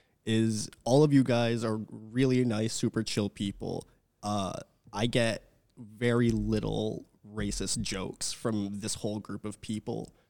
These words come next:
while in Port Alberni, my whole big group of friends would, it would be, like, constant. And I just learned to, like, "It's funny, you know, whatever.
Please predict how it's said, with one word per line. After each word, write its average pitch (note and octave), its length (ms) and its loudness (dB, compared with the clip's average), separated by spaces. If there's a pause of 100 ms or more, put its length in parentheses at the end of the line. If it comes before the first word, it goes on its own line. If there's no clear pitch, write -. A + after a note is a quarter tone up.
while G2 520 -4
in A#2 160 -4
Port A#2+ 240 2
Alberni, B2+ 540 4
my A2 160 0
whole A2+ 160 2
big A2+ 260 -4
group A#2 220 -8
of G#2+ 80 -6
friends G2+ 680 -6 (320)
would, A2+ 240 -4
it A#2+ 80 0
would G#2+ 180 0
be, G2+ 160 -2
like, F2+ 460 -10 (340)
constant. G2+ 600 0 (280)
And A#2 280 0
I A#2+ 160 4
just B2+ 180 2
learned A#2 220 0
to, G#2+ 80 -2
like, F#2+ 260 -6
"It's A2+ 140 -2
funny, D3 300 2
you A2 200 -2
know, B2 220 2
whatever. A#2+ 500 -2